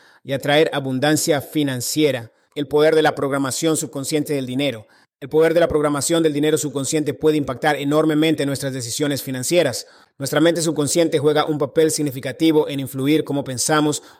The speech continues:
y nos comportamos respecto al dinero. Crea y refuerza creencias arraigadas sobre riqueza, éxito y abundancia. Esas creencias subconscientes pueden impulsarnos hacia el éxito financiero o impedirnos alcanzar nuestro máximo potencial.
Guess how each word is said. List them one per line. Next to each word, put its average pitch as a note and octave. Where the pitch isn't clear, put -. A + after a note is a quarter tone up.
y C#3+
nos C#3
comportamos C#3
respecto C3+
al C3
dinero. C#3
Crea E3+
y D3+
refuerza D3+
creencias D3
arraigadas C#3+
sobre C3
riqueza, C#3+
éxito D3+
y C3+
abundancia. C3
Esas D#3+
creencias D#3+
subconscientes C#3+
pueden D#3
impulsarnos D3
hacia C3
el C#3+
éxito C#3
financiero C3+
o C3+
impedirnos D3
alcanzar C#3+
nuestro C3+
máximo C#3+
potencial. B2+